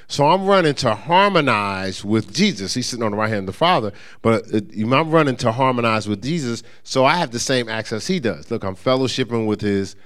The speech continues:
suffering or his death, burial, resurrection. I'm crucified with Christ. Nevertheless, I live. It's not I that live, but it's Christ that lives in me, right? So once I harmonize and become as one with Christ,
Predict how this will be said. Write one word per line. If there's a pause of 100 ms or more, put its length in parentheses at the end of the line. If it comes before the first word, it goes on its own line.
(220)
suffering
or
his
death,
burial, (240)
resurrection.
I'm
crucified
with
Christ.
Nevertheless,
I
live. (240)
It's
not
I
that
live,
but
it's
Christ
that
lives
in
me, (220)
right?
So (160)
once
I
harmonize
and
become
as
one
with
Christ,